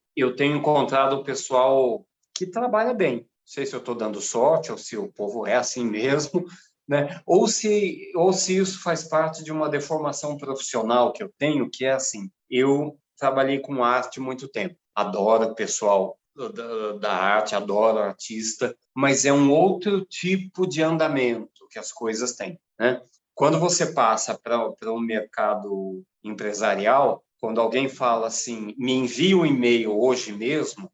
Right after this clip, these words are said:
eu sou daquele tipo de pessoa que fica olhando a minha caixa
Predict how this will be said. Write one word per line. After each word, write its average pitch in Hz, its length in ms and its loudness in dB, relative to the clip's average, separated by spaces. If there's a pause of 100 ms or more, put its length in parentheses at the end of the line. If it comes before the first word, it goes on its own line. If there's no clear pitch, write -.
(160)
eu 135 200 0
sou 151 200 -2
daquele 143 360 2
tipo 143 280 -6
de 131 100 -14
pessoa 143 560 2
que 156 220 -4
fica 151 360 -4
olhando 151 380 4
a 147 40 2
minha 151 240 2
caixa 147 600 0